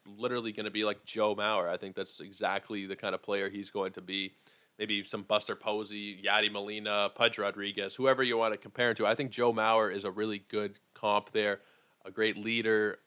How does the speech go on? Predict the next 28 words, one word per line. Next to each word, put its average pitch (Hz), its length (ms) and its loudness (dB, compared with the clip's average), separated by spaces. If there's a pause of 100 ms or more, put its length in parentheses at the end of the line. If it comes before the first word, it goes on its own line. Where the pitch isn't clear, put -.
(100)
a 90 80 -10
guy 104 140 -2
who 110 80 -2
gets 113 200 -4
on 104 120 0
base 107 420 -2
a 90 120 -8
hell 147 340 4
of 135 80 6
a 131 40 6
lot. 117 460 4
I 110 100 -6
think 120 240 -4
that 110 120 -4
that's - 360 -6 (100)
Adley 107 280 -4
Rutschman 101 420 -2
there 101 160 -4
for 104 280 -2
you. 98 160 -4 (760)
This 170 200 0
season, 165 440 -2
I 135 140 8
don't 139 160 8
know 131 160 6
that 120 140 2
I'd 113 160 2
be, 110 260 -2